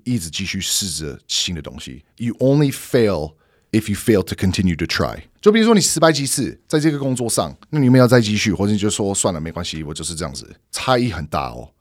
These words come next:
如果说：“好，我跌倒七次，但我起来八次，我还是有机会成功。”而且你要想说，很多人，就很多人有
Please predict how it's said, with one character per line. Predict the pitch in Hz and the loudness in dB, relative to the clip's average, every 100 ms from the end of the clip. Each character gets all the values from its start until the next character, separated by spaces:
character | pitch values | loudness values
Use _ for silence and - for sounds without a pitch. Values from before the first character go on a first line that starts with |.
| _ - | _ -2
如 | 170 | 4
果 | 151 | 4
说 | 165 160 151 - _ _ - | 6 6 4 -2 _ _ -6
：“好， | 87 | -2
我 | 92 | -2
跌 | 98 98 | -2 -2
倒 | 101 | -2
七 | 76 - | -2 -6
次， | 73 85 76 - _ - | -4 -6 -6 -10 _ 0
但 | 135 107 | 0 2
我 | 123 | 2
起 | - - 73 | 2 0 -6
来 | 62 58 - - | -10 -14 -20 -10
八 | 65 | -8
次， | - - - - _ _ _ _ - | -4 -6 -8 -16 _ _ _ _ -6
我 | |
还 | 92 95 | -4 -2
是 | 92 | -2
有 | 87 | -4
机 | 85 | -4
会 | 85 78 | -6 -6
成 | - | -8
功。” | - 110 - _ _ _ _ _ - | -12 -14 -18 _ _ _ _ _ -2
而 | 139 | 4
且 | 147 - | 4 4
你 | 123 | 2
要 | 120 | 2
想 | 95 | 2
说， | 104 101 | -2 -2
很 | - 90 85 | -2 -2 2
多 | 107 | 2
人， | 90 71 73 | 2 -2 -4
就 | 117 | -4
很 | - 92 | -4 -6
多 | 98 113 | 0 0
人 | 82 | 0
有 | 85 | -4